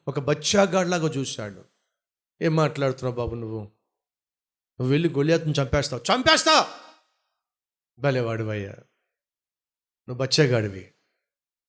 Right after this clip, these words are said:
వాడు పుట్టినప్పటి నుంచి యుద్ధశూరుడు,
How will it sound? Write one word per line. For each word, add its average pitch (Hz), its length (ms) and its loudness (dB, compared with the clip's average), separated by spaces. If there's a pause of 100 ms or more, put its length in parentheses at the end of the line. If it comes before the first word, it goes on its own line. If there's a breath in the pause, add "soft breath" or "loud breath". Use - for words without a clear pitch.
(720)
వాడు 120 560 -2 (600)
పుట్టినప్పటి 185 720 0
నుంచి 190 200 2
యుద్ధశూరుడు, 123 760 0